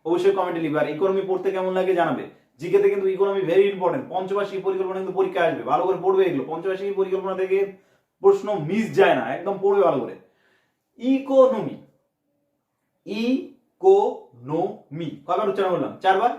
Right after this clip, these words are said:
তাহলে এটাকে কি বলবো আমরা? এটাকে বলবো পলিসিলেবিক ওয়ার্ড। কি বলবো? পলিসিলেবিক ওয়ার্ড। ঠিক আছে? তাহলে আজকে আমরা সিলেবল জানলাম। সিলেবল মানে কি? সিলেবল মানে বললাম অক্ষর, যেটাকে আমরা এক স্বরে উচ্চারণ করছি, সেটাকে আমরা বলি এক স্বরে যেটা উচ্চারণ করছি, সেটাকে আমরা বলছি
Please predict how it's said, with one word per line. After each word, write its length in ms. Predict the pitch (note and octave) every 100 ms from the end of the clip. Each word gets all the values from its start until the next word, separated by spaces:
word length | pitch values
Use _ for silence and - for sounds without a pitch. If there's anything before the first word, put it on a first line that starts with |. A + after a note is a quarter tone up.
| -
তাহলে 140 | D#3+ D#3+
এটাকে 240 | E3+ F3+
কি 180 | F3 F#3
বলবো 220 | G3 G3
আমরা? 380 | G3+ G#3+ A#3+ - -
এটাকে 220 | D#3+ E3+
বলবো 260 | E3+ F#3+ F#3 -
পলিসিলেবিক 1080 | G#3 A#3 A#3+ B3 - G3 F#3+ F#3 G3+ C3 C3+
ওয়ার্ড। 200 | C3+ - -
কি 80 | F3+
বলবো? 540 | G3 G3+ A#3 A#3 - - -
পলিসিলেবিক 1120 | F#3+ G#3 G#3+ A3+ A#3+ - F#3 F3+ F3+ G#3 G#3+ - - - C3+
ওয়ার্ড। 240 | E3 - - - _ _
ঠিক 120 | F#3 G3+
আছে? 240 | A#3 A#3+ A#3 - -
তাহলে 160 | E3
আজকে 300 | F#3+ F#3 A#3
আমরা 480 | A#3 A3+ A#3+ A#3+ - - -
সিলেবল 340 | G3+ A#3 A#3+
জানলাম। 340 | A#3+ A#3 A#3 A#3+ A#3
সিলেবল 300 | G3+ G#3+ A#3
মানে 220 | A3+ A3+
কি? 280 | A#3 B3 B3+ _ _ -
সিলেবল 300 | F#3+ A3 A3+
মানে 200 | G#3 G3+
বললাম 200 | G3+ G#3+
অক্ষর, 540 | - A#3 A#3+ - B2+
যেটাকে 240 | F3+ G#3+ G#3
আমরা 140 | G#3+
এক 360 | B3 F#3+ G#3 -
স্বরে 220 | F#3+ G3
উচ্চারণ 360 | F#3 F#3 G3+
করছি, 300 | G3+ A3 C4
সেটাকে 300 | - F3+ E3+
আমরা 160 | F3 F3
বলি 160 | F3 F#3
এক 400 | F3+ G#3+ G#3+ -
স্বরে 260 | G#3+ C4
যেটা 140 | B3 A3
উচ্চারণ 320 | G3 F#3 E3
করছি, 220 | D3 C3+
সেটাকে 260 | D#3 D#3 D3+
আমরা 160 | D3
বলছি 580 | C3+ C#3 C3 G3+ F#4+ -